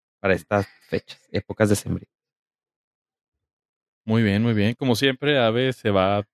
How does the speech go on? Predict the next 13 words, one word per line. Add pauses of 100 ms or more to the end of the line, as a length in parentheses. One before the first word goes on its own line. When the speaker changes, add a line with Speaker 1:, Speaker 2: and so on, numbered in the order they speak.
(140)
Speaker 2:
tras
los
datos.
Él
es
muy (420)
objetivo (100)
y
yo
soy
más
subjetivo. (960)
Eh,